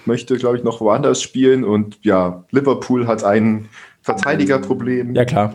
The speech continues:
Speaker 1: Und da hat sich jemand gedacht, „Hey,
Speaker 2: Eins und eins, ne?
Speaker 1: eins und eins zusammen.“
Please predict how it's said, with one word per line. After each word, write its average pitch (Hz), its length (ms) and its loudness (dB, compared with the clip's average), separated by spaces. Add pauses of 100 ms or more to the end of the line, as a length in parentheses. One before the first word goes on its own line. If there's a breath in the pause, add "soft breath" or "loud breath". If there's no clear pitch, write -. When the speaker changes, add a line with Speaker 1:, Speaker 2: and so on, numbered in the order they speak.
(120)
Speaker 1:
Und 120 160 -4
da 113 120 2
hat 117 140 -2
sich 110 160 -4
jemand 113 220 0
gedacht, 110 340 -2
„Hey, 147 400 -2 (200)
Speaker 2:
Eins 135 200 0
und 127 100 2
eins, 107 300 2
ne? 131 240 2
Speaker 1:
eins 120 220 -2
und 110 100 2
eins 120 260 0
zusammen.“ 113 640 -2